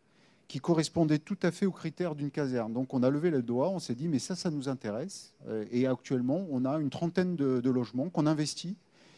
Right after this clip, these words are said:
et en fait, euh, on baptise ça caserne. Donc on a bénéficié d'un ancien, euh, d'un ancien investissement. C'est le seul, euh, euh, la seule grande a-, avancée qu'on a eue dans le, dans le Nord. Les évolutions des effectifs, en trois ans,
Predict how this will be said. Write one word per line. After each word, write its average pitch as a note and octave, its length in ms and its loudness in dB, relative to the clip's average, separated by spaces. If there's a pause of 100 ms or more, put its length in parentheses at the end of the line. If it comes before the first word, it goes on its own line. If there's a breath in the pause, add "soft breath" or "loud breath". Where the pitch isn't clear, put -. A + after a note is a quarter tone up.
(140 soft breath)
et C3+ 180 4
en C3+ 120 2
fait, F3 320 -2
euh, A2+ 260 0
on A2 180 -2
baptise C3 320 0
ça - 180 -4
caserne. A#2 460 -6 (680 soft breath)
Donc - 180 -4
on C3 80 4
a B2 100 2 (160)
bénéficié E3 600 -2
d'un D#3 160 -2
ancien, D#3 520 -2
euh, G#2+ 440 -2
d'un A#2+ 160 -2
ancien C3 300 -4
investissement. A#2+ 680 -6
C'est - 180 -8
le A2+ 120 -6
seul, D3 320 -6
euh, G#2+ 300 -2 (760 loud breath)
euh, G2+ 240 -2 (220)
la G#2 100 -2
seule C3+ 200 0
grande C3 240 2
a-, A#2+ 200 2
avancée A#2+ 380 -4
qu'on B2 160 -2
a A#2+ 40 2
eue B2+ 100 4
dans A2+ 260 0
le, G#2 40 -2
dans G#2+ 140 -2
le G#2+ 80 -2
Nord. - 240 -8 (560 soft breath)
Les C#3 160 4
évolutions D#3+ 360 0
des C#3+ 200 -2
effectifs, D3 640 -8 (100)
en C3+ 140 0
trois C3+ 420 0
ans, D#3 320 0